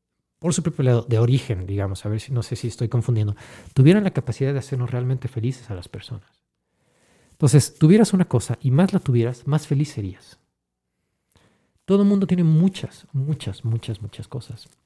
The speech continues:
Y hay gente que de la misma tiene más que otros.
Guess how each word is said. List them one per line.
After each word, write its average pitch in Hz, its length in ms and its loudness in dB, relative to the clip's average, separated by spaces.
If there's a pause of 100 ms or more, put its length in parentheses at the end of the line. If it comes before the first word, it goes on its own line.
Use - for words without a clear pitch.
(200)
Y 139 60 -4
hay 131 60 4
gente 135 300 0
que 123 100 -4
de 107 100 0
la 98 100 -2
misma 143 360 -2
tiene 107 220 -6
más 120 380 -6
que 110 120 -4
otros. - 380 -12